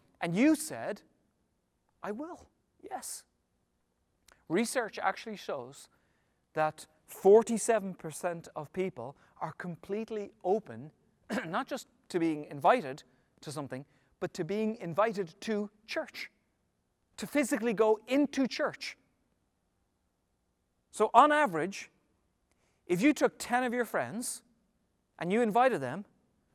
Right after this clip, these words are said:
about half of them would say, "I will gladly go with you to church.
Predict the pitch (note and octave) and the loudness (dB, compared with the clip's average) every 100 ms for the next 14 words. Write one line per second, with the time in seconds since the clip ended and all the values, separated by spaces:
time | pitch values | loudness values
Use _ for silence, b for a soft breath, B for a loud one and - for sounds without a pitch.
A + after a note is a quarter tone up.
0 | - A3+ D4 C4 C4+ D4+ C#4 F3 D3+ E3+ | 2 6 6 4 -2 -2 -2 -8 -6 -4
1 | D#3+ F#3+ F#3+ F#3+ _ _ _ _ _ - | -4 -8 -8 -12 _ _ _ _ _ -2
2 | - - D#3 D#3 E3+ B3 A#3 A3+ G3+ G3+ | 0 2 0 6 8 8 6 2 4 4
3 | A#3+ - D3+ D#3 F#3+ _ _ _ _ _ | 2 -2 -6 -8 -8 _ _ _ _ _
4 | _ _ - G#3+ - E4+ C#4+ - - | _ _ -6 -6 -4 -6 -8 -12 -16